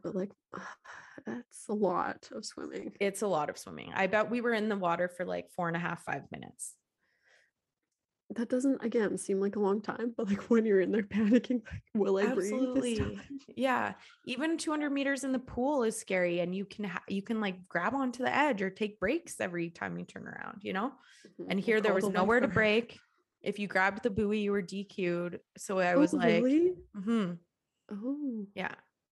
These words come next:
Speaker 2: So yeah, it was scary. Um,
Speaker 1: That is not.
Speaker 2: so that part of the ocean was not fun.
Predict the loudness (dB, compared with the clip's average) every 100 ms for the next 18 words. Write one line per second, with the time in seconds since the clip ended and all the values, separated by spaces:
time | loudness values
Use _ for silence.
0 | _ _ _ -14 -8 -8 -6 -6 -6 -8
1 | -8 -10 -12 _ -20 _ _ _ -4 -2
2 | -4 -10 -14 -16 -18 _ -14 -12 -16 -20
3 | -18 -18 -18 -20 -2 0 2 2 2 0
4 | 0 0 0 0 2 0 0 0 0 0
5 | -2 -2 -6 -8 -6